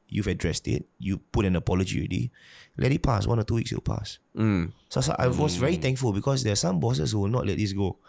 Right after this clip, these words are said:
Speaker 2: Mm.
Speaker 3: Yeah,
Speaker 1: You know,
Speaker 3: yeah,
Speaker 1: like,
Speaker 3: yeah.
Speaker 1: you, you, you taint the brand, you know, you, you make us look like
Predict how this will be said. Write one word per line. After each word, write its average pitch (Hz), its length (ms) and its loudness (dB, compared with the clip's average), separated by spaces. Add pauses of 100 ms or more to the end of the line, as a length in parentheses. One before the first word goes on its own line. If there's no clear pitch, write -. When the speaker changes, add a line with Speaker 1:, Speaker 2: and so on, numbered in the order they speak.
(120)
Speaker 2:
Mm. 110 160 0
Speaker 3:
Yeah, 90 240 0
Speaker 1:
You 117 80 2
know, 110 80 2
Speaker 3:
yeah, 101 160 2
Speaker 1:
like, 87 80 0
Speaker 3:
yeah. - 80 0
Speaker 1:
you, 104 160 2
you, 101 200 0 (120)
you 104 140 0 (100)
taint 123 240 2
the 95 80 0
brand, 107 520 4 (360)
you 120 80 -4
know, 110 160 0
you, 104 240 0
you 98 120 -2
make 104 120 -2
us 110 160 -2
look 110 160 -2
like 90 240 0